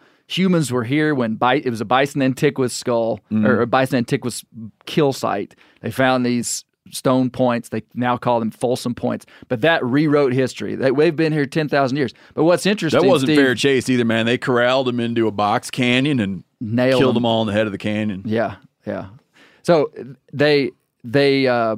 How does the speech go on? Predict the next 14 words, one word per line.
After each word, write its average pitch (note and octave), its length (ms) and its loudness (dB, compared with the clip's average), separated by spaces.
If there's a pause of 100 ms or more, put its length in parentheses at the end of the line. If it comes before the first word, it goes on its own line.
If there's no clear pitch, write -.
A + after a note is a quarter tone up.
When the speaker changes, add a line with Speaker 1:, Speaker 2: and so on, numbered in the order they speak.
(240)
Speaker 1:
what's D3 240 0
wild, D#3+ 300 4
though, C3 160 4
is A#2 140 0
that C3+ 120 0
there C#3 140 2
were A#2+ 100 2
multiple C#3+ 600 2
other C#3+ 280 0
sites - 580 -2 (180)
that A#2 140 0
had B2+ 560 0
Bison C3+ 360 0
antiquus C3 840 -4